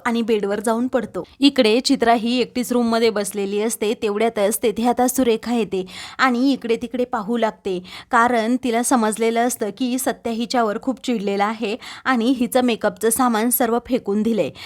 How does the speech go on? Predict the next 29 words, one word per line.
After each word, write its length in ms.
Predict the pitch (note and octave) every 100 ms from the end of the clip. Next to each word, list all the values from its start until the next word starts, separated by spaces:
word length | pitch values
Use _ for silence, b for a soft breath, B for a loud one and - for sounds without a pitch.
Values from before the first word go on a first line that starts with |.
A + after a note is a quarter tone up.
| B -
त्यावेळी 400 | B3 A#3 B3 B3
आता 300 | B3 A3+ A3
चित्रा 380 | B3 A#3 G3+ G3+
म्हणते, 400 | A3+ A#3+ G#3 G#3 -
"अहो 200 | F#3+ B3+
सासूबाई, 560 | B3+ A3 - A#3 A#3
पाहिलंत 460 | A#3 A3 G3 A#3+ C4+
ना 80 | C#4+
तुम्ही, 360 | C#4 A#3+ A#3 D#4+ B B B B -
तुम्ही 280 | C4+ A#3 C4+ -
मला 240 | A#3 A#3+
मेकअप 380 | B3 G#3 A#3 A3+
करायला 340 | B3+ A#3+ A#3+ B3+
सांगितला 600 | B3+ G#3 G#3 G#3+ G#3+ A#3
थोरल्या 320 | B3 A#3+ A3 A#3+
सासूबाईंचा, 720 | B3+ C4+ A#3 A3+ A#3+ B3 G#3 B3+
तर 200 | A3+ B3+
मला 280 | A#3 G3
काय 260 | A#3 A#3+ A#3+
शिक्षा 340 | B3+ C4+ -
मिळाली?" 400 | B3+ B3 A#3 A#3 A#3+ B B -
त्यावेळी 480 | B3 B3 C4 A#3 C4
सत्या 380 | - A#3 - C4
असाच 360 | - A3 A#3 B3
आहे 220 | B3+ C4
लहानपणापासून, 840 | A#3 A3 A3+ A#3 A#3 B3+ B3+ B3+ A#3+
नुसता 340 | A3+ G#3+ C4
चिडका 500 | C4 - B3 G#3+ A3+
बिब्बा. 340 | A3 G#3 F3+